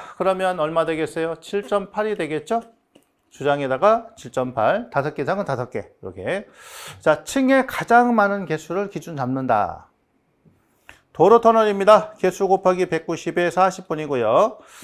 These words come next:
자, 두 개, 사 차로 이상의 터널일 때는 세 개, 이렇게 돼 있죠. 도로 터널. 자, 스프링클러 삼십 층 미만,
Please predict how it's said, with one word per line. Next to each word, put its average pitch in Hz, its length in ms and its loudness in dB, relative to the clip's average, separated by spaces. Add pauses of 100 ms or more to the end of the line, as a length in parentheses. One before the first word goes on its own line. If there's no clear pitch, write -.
(160)
자, 147 220 4
두 185 160 0
개, 190 300 2 (100)
사 220 380 2
차로 214 300 0
이상의 160 360 -4
터널일 160 380 -4
때는 220 380 -2
세 135 260 -2
개, 110 380 -2
이렇게 117 200 -10
돼 110 140 -6
있죠. 117 500 -4
도로 117 200 -6
터널. 107 260 -12 (1400)
자, 139 200 4
스프링클러 202 760 2
삼십 214 400 -4
층 208 160 -4
미만, 175 540 4